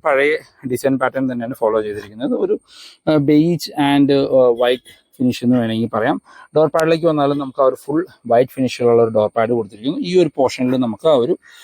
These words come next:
വുഡ് ട്രീറ്റ്മെന്റ് പോലത്തെ തോന്നിക്കുന്ന ഒരു പ്ലാസ്റ്റിക് കളറാണ് കൊടുത്തിരിക്കുന്നത്.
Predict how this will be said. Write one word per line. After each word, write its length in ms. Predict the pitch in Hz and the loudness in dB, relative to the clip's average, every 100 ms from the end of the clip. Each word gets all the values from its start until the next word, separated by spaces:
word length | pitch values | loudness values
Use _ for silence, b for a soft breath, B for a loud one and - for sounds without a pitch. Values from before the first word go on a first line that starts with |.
| B B - | B B 0
വുഡ് 160 | 170 160 | 0 0
ട്രീറ്റ്മെന്റ് 600 | - - 160 143 143 139 | -6 0 0 2 2 2
പോലത്തെ 380 | 131 123 117 135 | 4 2 2 -2
തോന്നിക്കുന്ന 460 | 120 117 117 127 | -2 -4 -4 -4
ഒരു 80 | 120 | -4
പ്ലാസ്റ്റിക് 380 | 117 101 - 117 | 0 -2 -2 -6
കളറാണ് 300 | 107 104 104 | -2 0 0
കൊടുത്തിരിക്കുന്നത്. 680 | 98 90 98 95 98 151 | -4 -8 -8 -8 -2 -2